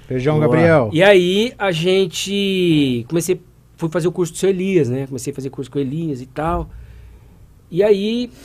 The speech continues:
Speaker 3: meu filho criou pra mim um Instagram. "Pai, vamos fazer? Vamos. Luciano Top Prime."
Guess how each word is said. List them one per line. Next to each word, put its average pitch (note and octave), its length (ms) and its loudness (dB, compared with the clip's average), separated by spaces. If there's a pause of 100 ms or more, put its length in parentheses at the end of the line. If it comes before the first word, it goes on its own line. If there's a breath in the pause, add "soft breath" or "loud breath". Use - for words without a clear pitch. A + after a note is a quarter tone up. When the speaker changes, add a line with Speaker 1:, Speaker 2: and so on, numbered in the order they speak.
Speaker 3:
meu A3 200 6
filho G#3+ 180 -4
criou A#3+ 340 10
pra A#3 120 6
mim F#3 120 6
um F3+ 80 8
Instagram. E3 440 2 (560)
"Pai, G3 100 2
vamos G#3+ 160 0
fazer? F#3 320 0
Vamos. D#3 360 4 (360)
Luciano F3+ 380 -4
Top G#3 240 -4
Prime." A2 360 -12